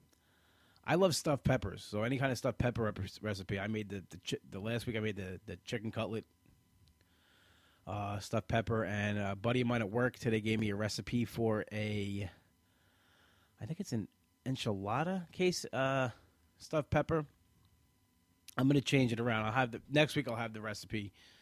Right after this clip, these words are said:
for you because I haven't done it yet. But, um, that's another great thing is the stuffed peppers with, with turkey or, and cheese and, and brown rice, and you got yourself a great low point meal.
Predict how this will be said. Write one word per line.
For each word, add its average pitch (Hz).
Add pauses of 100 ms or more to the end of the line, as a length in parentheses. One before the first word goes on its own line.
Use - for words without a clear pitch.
(400)
for 117
you 107
because 101
I 104
haven't 107
done 107
it 107
yet. 85 (140)
But, 95 (100)
um, 95 (300)
that's 131
another 131
great 110
thing 101
is 98 (1600)
the -
stuffed -
peppers 113 (540)
with, 95 (240)
with 87 (480)
turkey 120
or, 73
and 85 (320)
cheese 123
and, 80 (960)
and 85
brown 117
rice, 113 (580)
and 104
you 107
got 107
yourself 107
a 98
great 120
low 120
point 107
meal. 101